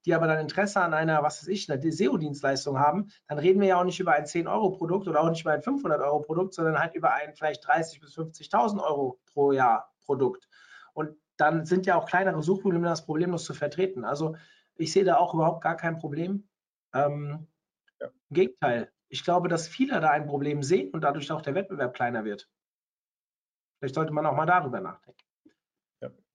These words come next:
Speaker 1: Hallo, vielen Dank für das Webinar. Ich habe eine Frage zum Thema Werbung. YouTube schaltet Werbung vor meinen Videos, obwohl diese nicht monetarisiert sind.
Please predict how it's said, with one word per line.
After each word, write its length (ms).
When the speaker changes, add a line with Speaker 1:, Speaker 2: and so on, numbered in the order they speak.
Speaker 1:
Hallo, 320
vielen 300
Dank 180
für 80
das 160
Webinar. 400
Ich 120
habe 120
eine 180
Frage 320
zum 160
Thema 520
Werbung. 640
YouTube 360
schaltet 400
Werbung 360
vor 300
meinen 340
Videos, 480
obwohl 300
diese 220
nicht 240
monetarisiert 680
sind. 440